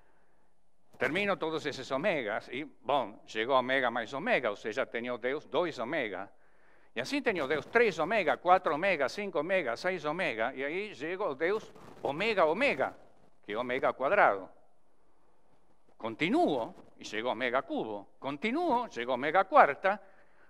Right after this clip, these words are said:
así por diante llega omega elevado a omega. Mas entonces llega omega elevado a omega, elevado a omega, omega elevado a omega, elevado a omega, omega elevado a omega, elevado a omega,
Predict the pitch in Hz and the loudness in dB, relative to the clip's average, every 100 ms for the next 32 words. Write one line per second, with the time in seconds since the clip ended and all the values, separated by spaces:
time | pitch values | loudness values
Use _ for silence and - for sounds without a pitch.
0 | - - 240 247 254 269 302 311 202 214 | -12 -4 2 4 6 4 2 0 0 2
1 | 196 180 254 311 214 170 160 156 196 302 | 2 4 4 6 6 6 6 6 4 2
2 | 160 120 - - - - - - 151 196 | 4 0 0 -12 -20 -20 -20 -8 -4 0
3 | 180 294 214 190 175 196 285 311 233 160 | 2 2 2 2 2 4 4 4 4 4
4 | 170 175 151 202 220 180 139 151 170 196 | 4 4 2 2 2 2 2 2 2 0
5 | 220 214 226 170 170 196 208 180 170 180 | -2 0 2 0 0 0 2 0 2 2
6 | 175 170 185 185 180 170 175 180 185 190 | 2 0 0 0 0 2 2 2 -2 0
7 | 196 175 185 190 185 165 170 175 165 180 | 0 2 0 2 0 2 2 2 0 0
8 | 185 160 175 175 170 165 180 175 | 2 0 -2 -4 -4 -6 -2 -2